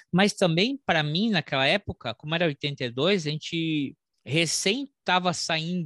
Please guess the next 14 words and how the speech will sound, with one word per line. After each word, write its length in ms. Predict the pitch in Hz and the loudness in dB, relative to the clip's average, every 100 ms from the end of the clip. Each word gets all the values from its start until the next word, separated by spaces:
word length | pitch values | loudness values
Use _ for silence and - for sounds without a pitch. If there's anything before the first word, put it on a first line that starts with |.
| - | -8
de 180 | 143 139 | -6 -4
uma 460 | 151 143 131 127 | -2 -4 -4 -4
ditadura 580 | 120 135 139 123 131 131 | -2 -2 -2 -2 0 -2
militar 600 | 120 117 113 120 131 - _ _ _ _ | -2 -4 -2 0 0 -2 _ _ _ _
e 140 | 147 | -6
tava 260 | 143 160 170 | -2 -2 -2
começando 500 | 175 165 - 170 185 | -2 -2 0 0 0
o 60 | |
processo 520 | 202 180 156 175 170 175 | 0 -2 -2 -2 -2 -4
de 180 | 151 | -2
redemocratização 1120 | 139 135 165 180 190 185 175 160 - 165 - 160 | -2 2 2 2 0 -2 -8 -12 -6 -4 -2 -2
do 60 | |
Brasil. 560 | 175 208 208 156 147 131 _ _ _ | 0 0 0 2 0 0 _ _ _
Então, 640 | 160 156 220 269 302 214 | -6 -2 0 0 0 -4